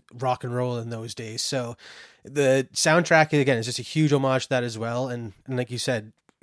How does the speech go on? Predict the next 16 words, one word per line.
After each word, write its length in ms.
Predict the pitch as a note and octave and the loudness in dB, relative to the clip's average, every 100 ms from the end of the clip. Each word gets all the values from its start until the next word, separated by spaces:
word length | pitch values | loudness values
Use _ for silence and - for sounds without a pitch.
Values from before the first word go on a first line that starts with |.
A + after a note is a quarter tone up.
| G2+ | -20
we've 160 | B2+ B2+ | -12 -6
seen 200 | - D#3 | 0 2
in 100 | C#3 | 4
the 60 | B2+ | 2
trailer 420 | - C#3 C3 A#2 | -2 0 0 0
that 320 | A2+ A2 - - - | -2 -4 -6 -18 -20
Thor's 400 | - C#3 C3+ A#2+ | -4 -2 0 -2
new 140 | B2+ | -4
duds 400 | A2+ C3 A#2 A2 | 0 0 0 -4
are 120 | A2 G#2 | -10 0
very 300 | B2 C#3 B2+ | 2 4 2
heavily 340 | C#3+ B2+ B2 | 0 -2 -4
inspired 480 | B2 - A#2 A#2 A2 | -6 -4 -2 -2 -4
by 100 | A2 | -6
the 80 | A2 | -6
bands 500 | B2 B2 A2+ A#2 | -6 -6 -6 -4